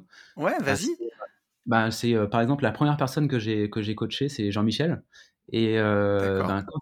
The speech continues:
Speaker 2: il m'a envoyé un message, euh, un texto, euh, super long, euh, pour me remercier, euh, parce que, ben, il est passé de, de, bah, il y connaissait rien en immobilier à, on s'est rencontrés, on a fait un restaurant ensemble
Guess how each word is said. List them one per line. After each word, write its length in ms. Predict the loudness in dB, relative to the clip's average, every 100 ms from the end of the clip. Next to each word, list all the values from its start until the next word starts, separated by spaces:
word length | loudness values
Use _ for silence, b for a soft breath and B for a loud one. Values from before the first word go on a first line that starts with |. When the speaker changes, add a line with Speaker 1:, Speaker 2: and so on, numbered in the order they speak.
| -8
Speaker 2:
il 120 | -2
m'a 80 | 2
envoyé 240 | 2 2
un 160 | 2 2
message, 640 | 2 0 -2 -2 -4 -8 -8
euh, 200 | -6 -4
un 80 | -4
texto, 540 | -6 -6 -2 0 0
euh, 180 | 0 -2
super 420 | -4 -6 -4 0
long, 360 | 2 4 2 2
euh, 420 | 2 0 -2 -6 -4
pour 120 | 0
me 100 | 2
remercier, 720 | 2 2 2 -2 -4 -4 -4 b b b _ -6
euh, 320 | -2 -2 0
parce 220 | -2 -2
que, 100 | 0
ben, 380 | 2 2 2 2
il 180 | 0 0
est 60 |
passé 340 | -2 -4 -2 -2
de, 320 | 0 0 -2
de, 880 | -2 -2 0 0 -2 -2 -4 -8 -16
bah, 80 | -16
il 80 | -14
y 60 | -6
connaissait 340 | -2 -2 -2
rien 220 | -2 0
en 80 | 2
immobilier 540 | 2 0 -2 0 2 2
à, 200 | 0 -4 B B -12
on 60 |
s'est 160 | -4 -2
rencontrés, 440 | -2 -2 -2 0
on 120 | -2
a 80 | -2
fait 100 | -2
un 100 | -2
restaurant 400 | -2 -4 -2 0
ensemble 420 | 0 0 0 0